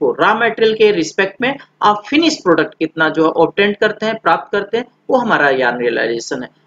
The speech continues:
और yarn realization को हम कैसे बढ़ा सकते हैं, कैसे कन-, अ, जो है improve कर सकते हैं,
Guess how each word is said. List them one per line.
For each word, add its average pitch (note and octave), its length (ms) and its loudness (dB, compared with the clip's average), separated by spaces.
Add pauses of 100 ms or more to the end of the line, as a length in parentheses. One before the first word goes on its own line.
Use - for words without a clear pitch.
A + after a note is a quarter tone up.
और E3+ 180 4
yarn G#3+ 240 2
realization G#3+ 600 2
को G#3+ 100 -6
हम F3+ 120 -6
कैसे E3 460 -2
बढ़ा C3+ 260 0
सकते - 320 -6
हैं, G3+ 160 -4
कैसे C#3+ 260 -4
कन-, C3+ 240 -4 (400)
अ, D#3+ 200 2
जो D#3+ 180 0
है F3+ 340 -2
improve G#3 340 0
कर A3+ 180 0
सकते A3+ 320 -6
हैं, C#4 120 -6